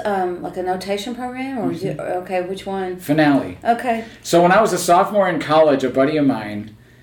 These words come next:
Speaker 2: introduced me to Finale.
Speaker 1: Mm-hmm.
Speaker 2: And it, at, at that time, it was, like, Finale version one or two.
Speaker 1: Right.
Speaker 2: This was nineteen ninety-one. And so he showed me how to do a few things on it.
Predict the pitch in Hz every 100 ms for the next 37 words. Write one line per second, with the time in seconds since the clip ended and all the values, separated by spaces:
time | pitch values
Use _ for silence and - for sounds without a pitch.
0 | - _ _ _ 139 143 147 147 135 143
1 | 147 139 123 - 117 - 120 117 110 104
2 | 85 - - 208 208 214 208 - _ -
3 | - - 135 131 123 120 113 - - -
4 | _ - - 143 151 147 143 147 147 147
5 | 147 147 147 139 127 120 120 127 117 -
6 | - 135 127 123 131 120 117 104 104 127
7 | 131 123 117 107 104 101 120 110 120 120
8 | 117 98 98 117 95 90 - _ _ -
9 | 170 170 151 202 277 254 - 139 139 135
10 | 147 131 120 107 120 120 90 - - _
11 | _ _ - - - 123 135 135 156 151
12 | 143 127 113 - - 139 156 156 165 165
13 | 160 151 143 123 - 123 135 131 123 135
14 | 143 135 131 120 123 120 113 101 98 95